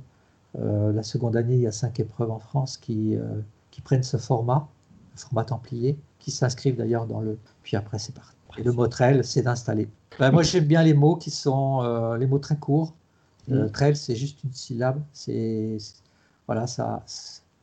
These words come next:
Speaker 1: ça rentre, euh... ça rentre par une oreille et ça reste vraiment accroché à...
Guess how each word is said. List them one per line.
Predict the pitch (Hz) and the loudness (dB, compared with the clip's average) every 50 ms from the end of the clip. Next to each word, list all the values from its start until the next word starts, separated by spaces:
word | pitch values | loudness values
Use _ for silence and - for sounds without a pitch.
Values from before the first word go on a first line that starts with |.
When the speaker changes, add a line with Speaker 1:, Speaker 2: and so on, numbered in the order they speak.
| _ | _
Speaker 1:
ça | _ - - 117 | _ -4 -2 0
rentre, | 113 127 139 139 135 135 | 2 2 2 0 0 -2
euh... | 120 113 110 113 110 107 110 113 - - _ _ _ _ _ | -2 -4 -4 -4 -6 -8 -10 -12 -14 -20 _ _ _ _ _
ça | - - 131 | -6 -4 -2
rentre | 120 131 139 131 | 0 0 -2 -2
par | - - 131 117 | -2 -2 -2 -2
une | 123 120 123 | -2 -2 -2
oreille | 120 113 127 143 151 143 120 | -2 0 2 2 2 2 0
et | 113 110 | 0 -2
ça | 104 - 123 | -4 -4 -6
reste | 110 120 131 - - - 127 113 113 117 - - _ _ _ _ _ _ - - - _ | -6 -4 -8 -10 -10 -10 -10 -8 -8 -10 -12 -14 _ _ _ _ _ _ -20 -20 -16 _
vraiment | 107 113 113 113 117 123 123 123 120 113 117 | -6 -6 -4 -4 -4 -2 -2 -4 -4 -4 -6
accroché | 113 101 - - - 135 127 - - 147 139 135 | -8 -8 -6 -2 -2 -2 -2 0 0 0 2 2
à... | 127 113 113 110 110 117 | 0 -2 -2 -4 -6 -8